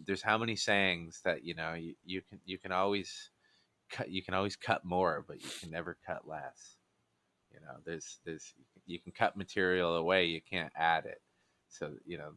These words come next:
you gotta sometimes be patient and just be like, "If I go a bit longer, it ain't gonna hurt."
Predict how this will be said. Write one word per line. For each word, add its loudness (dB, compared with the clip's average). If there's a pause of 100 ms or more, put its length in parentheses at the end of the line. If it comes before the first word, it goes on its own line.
(200)
you -8
gotta 2
sometimes 0
be -2
patient -2
and -16
just -12
be -2
like, -2
"If -14
I 2
go 4
a 2
bit -2
longer, 4
it 2
ain't 0
gonna -6
hurt." -12